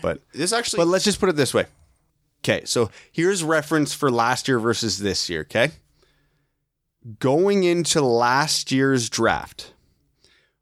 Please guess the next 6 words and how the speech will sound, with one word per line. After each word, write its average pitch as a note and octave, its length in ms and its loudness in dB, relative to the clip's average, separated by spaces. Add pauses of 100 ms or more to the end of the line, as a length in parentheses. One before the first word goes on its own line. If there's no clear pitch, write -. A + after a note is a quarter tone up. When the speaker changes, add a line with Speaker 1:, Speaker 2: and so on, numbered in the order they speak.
(220)
Speaker 1:
my A2 320 2
opinion D3 920 0 (360)
of A2 260 -2
Joe A#2+ 360 2
Veleno C3+ 540 2
then G#2+ 480 0